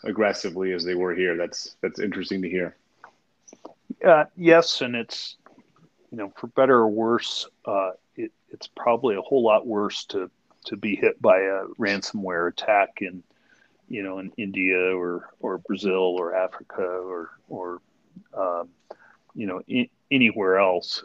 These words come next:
Speaker 2: and, and, uh, it's probably more frequent.
Speaker 1: Interesting. Um, so,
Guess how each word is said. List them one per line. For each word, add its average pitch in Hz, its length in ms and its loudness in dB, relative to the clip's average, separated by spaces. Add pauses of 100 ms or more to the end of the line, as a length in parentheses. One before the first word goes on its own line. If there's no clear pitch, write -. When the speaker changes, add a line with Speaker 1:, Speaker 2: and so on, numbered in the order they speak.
(140)
Speaker 2:
and, 101 220 -8 (140)
and, 98 480 -8 (400)
uh, 92 280 0 (160)
it's 110 160 -6
probably 107 320 2
more 95 220 -4
frequent. - 420 -8 (960)
Speaker 1:
Interesting. - 520 -8 (880)
Um, 104 640 4 (1040)
so, 151 380 4